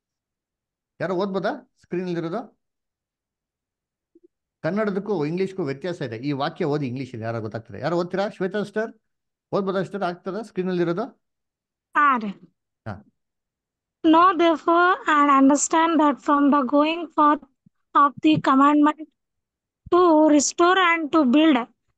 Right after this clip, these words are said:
Speaker 2: Jerusalem unto the Messiah, the prince shall be seven weeks and three score and two weeks. The street shall be built again and the wall even in,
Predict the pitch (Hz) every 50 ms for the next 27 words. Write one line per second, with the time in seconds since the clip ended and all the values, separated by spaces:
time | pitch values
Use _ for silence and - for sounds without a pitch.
0 | - - 277 302 285 269 - - 302 320 339 339 339 320 311 302 - 311 302 254
1 | 302 294 285 277 277 269 254 - 320 302 262 226 240 _ _ _ _ _ _ _
2 | - 311 294 247 - 302 302 320 330 302 - - 339 311 311 302 302 254 294 294
3 | 302 294 254 - 330 285 254 277 269 311 311 320 311 311 320 311 - - - -
4 | - 311 285 294 311 285 220 220 _ _ _ _ _ _ _ _ _ _ _ _
5 | _ _ _ _ _ _ _ _ _ _ _ _ _ _ _ _ _ - 349 330
6 | 339 311 - - - - 330 330 349 370 349 320 311 302 302 254 - - 320 330
7 | 349 359 370 466 571 - _ _ _ _ _ _ _ _ _ - 302 247 294 320
8 | 330 302 _ - - - - - _ _ _ _ _ _ _ _ _ _ _ _
9 | - 294 - - - - - 330 320 339 - - - 370 339 311 294 262 277 294
10 | 294 277 254 247 285 294 311 294 - 294 269 240 269 294 311 330 359 494 _ _
11 | _ - 320 302 285 285 262 285 269 262 262 269 277 294 311 349 539 539 415 320
12 | 302 311 311 311 294 302 302 294 294 330 _